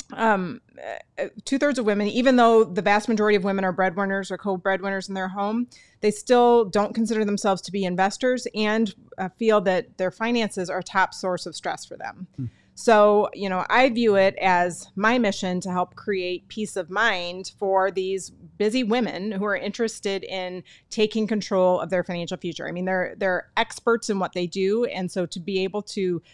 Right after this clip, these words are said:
Speaker 1: hopefully be the person that can help ease this source of stress to allow them to show up better in other parts of their life that are, you know, more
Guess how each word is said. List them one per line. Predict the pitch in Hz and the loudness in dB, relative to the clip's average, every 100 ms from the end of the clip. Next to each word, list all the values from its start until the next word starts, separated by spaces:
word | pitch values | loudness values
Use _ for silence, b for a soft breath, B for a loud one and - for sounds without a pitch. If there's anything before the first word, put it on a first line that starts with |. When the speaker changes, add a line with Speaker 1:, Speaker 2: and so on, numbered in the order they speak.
| b b b | b b b
Speaker 1:
hopefully | 277 269 254 | 2 4 2
be | 226 | 2
the | 202 | 0
person | - 202 - 202 | 0 -2 0 -2
that | 196 - | -2 -4
can | 185 | -4
help | 190 180 - _ - | 0 0 0 _ -6
ease | 208 220 - | -2 -2 0
this | 196 - | -4 -4
source | - 202 202 196 | -6 -2 -2 -4
of | 170 | -6
stress | - 190 180 202 - | -6 -2 0 0 -4
to | - 185 | -6 -2
allow | 170 170 | 0 0
them | 180 175 | 0 -4
to | |
show | 165 185 175 | -6 -2 -2
up | 190 | 0
better | 180 175 175 | 0 0 -2
in | |
other | 165 175 | -2 -4
parts | 185 180 185 | -2 -2 -4
of | 170 | -6
their | 170 | -4
life | 156 170 | -2 -4
that | - | -4
are, | 165 156 151 - | -6 -6 -8 -10
you | 180 | -12
know, | 160 | -10
more | 165 180 180 175 | -10 -4 -2 -2